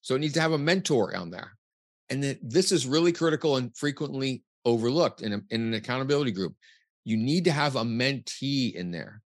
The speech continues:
somebody that you are leading, somebody that you are being an example to. Because as you go through the day and you come up to those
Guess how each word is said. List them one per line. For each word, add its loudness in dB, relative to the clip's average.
somebody 2
that -2
you 2
are 4
leading, -2
somebody 0
that -2
you 2
are 4
being 2
an -2
example -2
to. 4
Because 0
as 0
you 0
go 6
through -2
the 0
day 2
and 0
you -4
come -2
up -2
to -8
those 0